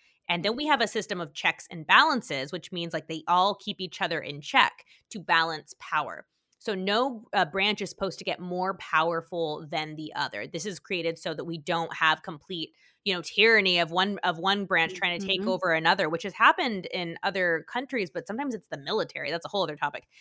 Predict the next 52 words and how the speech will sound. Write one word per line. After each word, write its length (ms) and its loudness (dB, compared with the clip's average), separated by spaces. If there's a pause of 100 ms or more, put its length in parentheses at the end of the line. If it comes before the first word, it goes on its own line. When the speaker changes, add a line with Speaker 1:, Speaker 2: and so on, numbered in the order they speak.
(280)
Speaker 1:
uh, 380 10
but 180 2
that's 160 -8
tried 200 -2
to, 60 -4
like, 140 -6
stage 260 -8
a 40 -10
coup. 280 -10 (380)
But 160 2
so 80 4
in 100 2
this 160 0
instance, 640 0 (160)
you 220 0
know, 80 2
there 260 4
are 180 8
ways 280 2
to 100 -14
check 320 0
the 140 -8
other. 320 -2
So 220 -2
a, 220 0
a 120 0
veto 560 2
would 180 -2
be 140 -4
one 180 0
from 140 -14
the 80 -10
president. 500 -4
So 80 -6
let's 240 -4
say 380 2
the 100 -4
legislator, 720 -4 (300)
legislator, 640 -4
wait, 180 -6
legislature, 600 -14 (280)
can't 100 -14
even 100 -20
speak, 240 -18 (400)
um, 180 4
Speaker 2:
<laughs> 80 0
Speaker 1:
passes 300 6
a 80 2
bill 320 6
and, 320 0
and 200 -2
the 320 -4